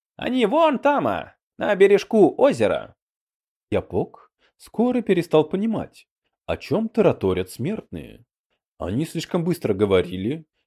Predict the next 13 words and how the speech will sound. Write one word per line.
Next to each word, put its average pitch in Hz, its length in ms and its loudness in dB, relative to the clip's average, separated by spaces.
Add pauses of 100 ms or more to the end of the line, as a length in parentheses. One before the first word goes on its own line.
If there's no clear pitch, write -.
(120)
и 214 240 -2
слишком 220 420 -6
часто 196 720 -2 (240)
размахивали 98 680 -2
своими 98 340 -2
лапками. 107 640 -6 (580)
Немного 196 400 0
погодя, 110 680 2 (320)
он 165 280 0
извинился 170 920 -6 (140)
и 247 260 -2
пошел 101 420 -4
дальше, 160 600 -6